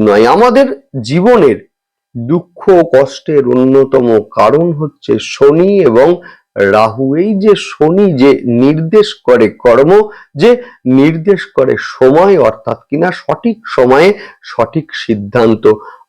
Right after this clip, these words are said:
অবশ্যই আপনারা চ্যানেলটিকে সাবস্ক্রাইব করবেন, যাতে গ্রহের গোচরের সঙ্গে সঙ্গে প্রতিটা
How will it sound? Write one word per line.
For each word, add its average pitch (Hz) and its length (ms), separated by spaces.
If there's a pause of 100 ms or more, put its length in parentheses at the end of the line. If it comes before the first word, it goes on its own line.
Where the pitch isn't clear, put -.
(160)
অবশ্যই 226 680
আপনারা 147 360
চ্যানেলটিকে 110 480
সাবস্ক্রাইব 147 540
করবেন, 185 300 (460)
যাতে 120 300 (360)
গ্রহের 196 320 (260)
গোচরের 127 640
সঙ্গে 117 420
সঙ্গে 165 420 (120)
প্রতিটা 185 420